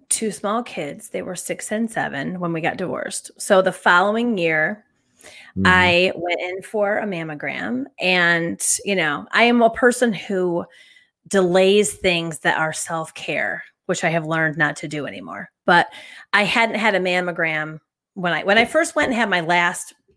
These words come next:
Speaker 1: um, appointment. I waited and had a mammogram, like, four months later. So when I went for my annual, I felt, I felt like a s-, a, a, a pain on my side, like, by my armpit.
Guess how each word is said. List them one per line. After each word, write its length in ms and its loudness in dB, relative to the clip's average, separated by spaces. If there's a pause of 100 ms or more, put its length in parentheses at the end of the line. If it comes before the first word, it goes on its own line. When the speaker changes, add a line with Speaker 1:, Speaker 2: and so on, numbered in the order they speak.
(220)
Speaker 1:
um, 260 -4
appointment. 500 -4 (460)
I 180 4
waited 480 6
and 100 0
had 180 0
a 40 2
mammogram, 540 0
like, 160 -4
four 260 2
months 260 -4
later. 380 -8 (400)
So 320 8
when 180 6
I 60 6
went 240 4
for 80 -2
my 180 2
annual, 760 0 (720)
I 100 2
felt, 420 4 (260)
I 120 0
felt 440 0
like 180 -2
a 40 -6
s-, 260 -8
a, 300 -6 (360)
a, 160 -10 (800)
a 80 -2
pain 400 2
on 140 2
my 160 0
side, 540 -8 (180)
like, 200 0
by 140 6
my 160 0
armpit. 440 -6